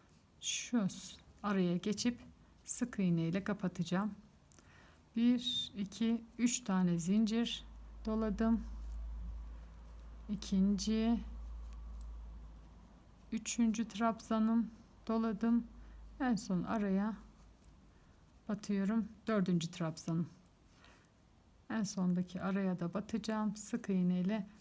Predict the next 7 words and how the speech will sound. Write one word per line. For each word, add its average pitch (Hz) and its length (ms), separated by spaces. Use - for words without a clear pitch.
kapatacağım. 185 640
Bir, 208 360
iki, 196 460
üç - 260
tane 180 460
zincirim 208 720
doladım. 208 580